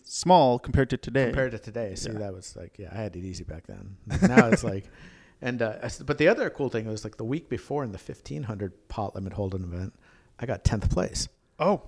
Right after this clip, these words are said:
Speaker 2: Like, I almost, like, I was, got
Speaker 1: And that's
Speaker 2: really
Speaker 1: still a
Speaker 2: close
Speaker 1: good
Speaker 2: to,
Speaker 1: chunk.
Speaker 2: like, I got really close to, like, back-to-back brace-, like, two, two bracelets in one
Speaker 1: Man.
Speaker 2: series.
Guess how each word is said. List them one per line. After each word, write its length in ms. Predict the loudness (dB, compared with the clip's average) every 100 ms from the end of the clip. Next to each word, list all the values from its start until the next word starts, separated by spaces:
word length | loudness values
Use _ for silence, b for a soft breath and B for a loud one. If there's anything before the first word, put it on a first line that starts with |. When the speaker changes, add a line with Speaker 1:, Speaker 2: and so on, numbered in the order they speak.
| -16 _ -6
Speaker 2:
Like, 160 | -2
I 60 | 0
almost, 320 | 0 -2 -2
like, 180 | -2 0
I 180 | -2 -2
was, 240 | -2 -6
got 240 | -4 -4 -2
Speaker 1:
And 180 | 0 2
that's 100 | 0
Speaker 2:
really 200 | 0 -2
Speaker 1:
still 340 | 0 4 4
a 40 | 4
Speaker 2:
close 120 | 4
Speaker 1:
good 160 | 4
Speaker 2:
to, 100 | 4
Speaker 1:
chunk. 280 | 0 0 0
Speaker 2:
like, 280 | -2 -2 -6
I 80 | -2
got 180 | -2 2
really 180 | 2 2
close 300 | 2 0 0
to, 100 | -2
like, 280 | -2 -6 -12 -10
back-to-back 540 | -8 -6 -8 -8 -8
brace-, 220 | -8 -8 -8 -2
like, 260 | -2 -2
two, 120 | -6 -6
two 200 | -4 0
bracelets 420 | 0 0 -2 -6
in 100 | -6
one 400 | -8 -10 -10 -4
Speaker 1:
Man. 240 | 0 2 4
Speaker 2:
series. 360 | 4 4 -2